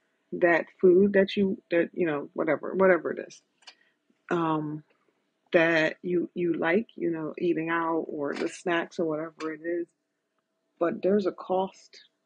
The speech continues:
that comes with it. And that's what I realized. There's a cost that comes with,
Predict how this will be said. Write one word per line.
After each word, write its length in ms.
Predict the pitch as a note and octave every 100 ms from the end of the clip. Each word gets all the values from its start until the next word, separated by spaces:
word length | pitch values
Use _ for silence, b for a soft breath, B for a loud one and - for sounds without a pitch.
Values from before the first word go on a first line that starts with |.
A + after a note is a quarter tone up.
| -
that 160 | F3+
comes 320 | - F3 F3 F3
with 240 | F3+ G3+
it. 180 | E3 - _ _ -
And 140 | F3+
that's 200 | F3+ -
what 140 | F#3+
I 40 | E3
realized. 680 | D#3+ F3 F3 E3+ E3+ - _ _ _ _ _ _ _ -
There's 180 | G3 F#3
a 60 |
cost 640 | F3+ - - G3 F3+ - -
that 120 | F#3+
comes 340 | - G3+ F#3+ E3+
with, 360 | E3 F#3+ E3+